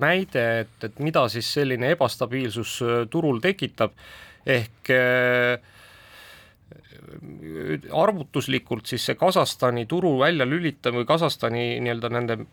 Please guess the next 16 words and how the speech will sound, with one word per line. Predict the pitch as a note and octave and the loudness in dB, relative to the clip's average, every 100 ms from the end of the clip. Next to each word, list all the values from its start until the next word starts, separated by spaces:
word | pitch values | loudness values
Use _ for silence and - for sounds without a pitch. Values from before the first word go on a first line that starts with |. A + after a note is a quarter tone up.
| A2+ - | -14 0
krüptomainerite | F3 - C3+ B2+ C#3 C3 B2 - A#2 | 0 4 4 6 6 4 2 0 0
väljalülitamine | E3 F3+ A#2 C#3 F#3 D3 - A2+ A2 A2 G#2+ _ - _ | 2 4 2 0 -2 -4 0 0 0 -2 -4 _ -20 _
tekitas | D3+ F3+ C3 - A2+ - | -2 0 -2 -4 -4 -4
siis | C#3 - | -4 -4
umbes, | C#3+ D3+ B2+ A2+ - | 0 0 0 -2 -4
äh, | A#2+ C3 B2 | -2 -2 0
viisteist | F3+ - A2+ - | -2 -2 -4 -2
protsenti | A2+ A2 - D#3+ E3 - A#2 | -4 0 2 2 2 -2 -4
kadu | - E3 E3+ A#2 G2+ F#2 _ | 2 2 2 0 0 -4 _
kogu | C3 C3 - | -4 -2 -4
siis | G#2+ A2+ - | -4 -6 -4
selle | A2+ G#2 | -4 -2
Bitcoini | E3 D#3+ - A#2 A#2+ | -4 -4 0 2 4
arvutusjõudluses | D3+ B2 - A2 C#3+ C#3+ A2 F#2+ G2 A2 | 2 0 -6 0 2 2 0 -6 -6 0
üle | B2 | 2
maailma. | B2 C3 G2+ F#2+ | 4 4 2 -2